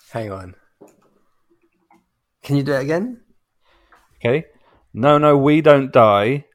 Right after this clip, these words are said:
Speaker 2: Yes, we multiply. Anyone press will hear the fat lady sing.
Speaker 1: Oh my God. That No, No, We Don't Die. Um, oh, shoot. Um,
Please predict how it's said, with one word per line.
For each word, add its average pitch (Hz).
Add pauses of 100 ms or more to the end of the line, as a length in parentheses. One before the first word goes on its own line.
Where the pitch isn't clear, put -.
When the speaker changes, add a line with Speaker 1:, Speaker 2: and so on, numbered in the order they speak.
Speaker 2:
Yes, 131
we 135
multiply. 120 (480)
Anyone 131
press 123
will 120
hear 117
the 110
fat -
lady 113
sing. 98 (180)
Speaker 1:
Oh -
my - (120)
God. - (800)
That 131
No, 135
No, 127
We 120
Don't 120
Die. 120 (200)
Um, 120 (1700)
oh, -
shoot. - (3000)
Um, 123